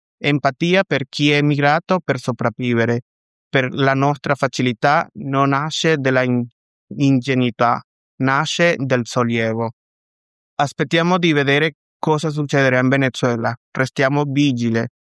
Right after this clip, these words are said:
continuiamo a esigere, ma oggi lasciateci sentire questo. Lasciateci sentire questo sollievo nel vedere finalmente un cambiamento in Venezuela dopo tanti anni.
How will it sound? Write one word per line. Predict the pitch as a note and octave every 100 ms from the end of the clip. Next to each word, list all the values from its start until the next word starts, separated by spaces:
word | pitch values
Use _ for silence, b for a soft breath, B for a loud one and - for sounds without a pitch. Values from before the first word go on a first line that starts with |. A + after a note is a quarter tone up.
| _ _
continuiamo | C#3+ C3+ C#3+ C#3+ D3+ D#3
a |
esigere, | D3 - B2+ C3 C#3 A#2+ A#2 -
ma | B2+ B2 C3
oggi | D#3+ E3 F#3+ -
lasciateci | C3+ B2+ C#3+ C#3 D#3 - E3 E3+
sentire | - - C3 C#3 B2+ C3
questo. | B2 A2+ - - A#2+ - _ _ _ -
Lasciateci | C3 - C#3+ - D3 D#3
sentire | D3+ C#3+ B2+ C#3+ C#3+
questo | D3 D3 -
sollievo | C3+ B2+ B2 C#3+ E3+ F3+ G3 _ _ -
nel | C3+ C3
vedere | B2+ B2+ C3+
finalmente | D3+ C#3 C3 C3 C#3+ E3 D#3+
un | D3+
cambiamento | C3+ C#3 C3 B2 B2+ D3+ E3 F3 E3+
in | C#3
Venezuela | B2 B2 B2 - D3 D#3+
dopo | C#3 B2 A#2
tanti | B2+ B2 - B2
anni. | A#2 A#2 A2+ A#2